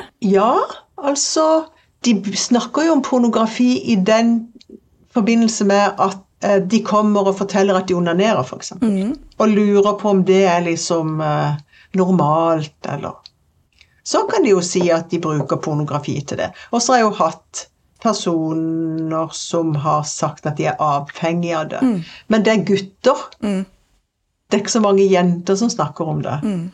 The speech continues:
Speaker 1: Vi har jo mange studentpar, ikke sant? Eh, og hvis vi tenker på at vi skal snakke til de da, liksom, har du noen tanker om det å bruke pornografi som på en måte et lite krydder i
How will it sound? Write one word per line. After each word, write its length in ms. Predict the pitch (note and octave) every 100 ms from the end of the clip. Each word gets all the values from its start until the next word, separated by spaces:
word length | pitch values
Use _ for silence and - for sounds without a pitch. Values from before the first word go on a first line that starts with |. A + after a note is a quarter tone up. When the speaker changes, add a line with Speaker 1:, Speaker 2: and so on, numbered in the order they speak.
| _ -
Speaker 1:
Vi 100 | G3+
har 140 | G#3+
jo 40 | G3+
mange 380 | F3+ D#3+ D#3+ E3
studentpar, 880 | - G3+ C#3+ D#3+ C4 - - D#3 C#3
ikke 220 | C#3 D3
sant? 460 | F#3 E4+ G4 - - _ _ _ _ _ _ _ _
Eh, 140 | G3+ G3+
og 60 |
hvis 120 | G3+ G#3
vi 40 |
tenker 320 | G3 G3 F#3 G3
på 80 |
at 120 | F#3+ F#3
vi 80 | F#3
skal 180 | -
snakke 480 | F3+ - E3 - F#3+
til 100 | F#3
de 220 | E3 F#3
da, 180 | G3+ E3+
liksom, 520 | D#3+ D#3 F3 D#3+ D3 C#3 _ _ - _ _ _ _
har 120 | -
du 80 | A3+
noen 180 | A#3+ A3+
tanker 540 | - F#3 F#3 F3 -
om 560 | G3 F#3 E3+ E3+ F3 - _ _ E3
det 280 | F#3+ F3+
å 100 | F#3 E3+
bruke 640 | F3 E3+ E3 - F#3+ F3+
pornografi 1120 | - F3+ E3+ E3 E3+ - F#3 F3+ F#3 D#3+ C3+ - _
som 260 | - - F3
på 120 | -
en 80 | E3+
måte 160 | E3+ E3
et 80 | E3+
lite 240 | F#3 A3
krydder 680 | - - F#3 F#3 - F3 D3+
i 340 | D#3 D#3 D3+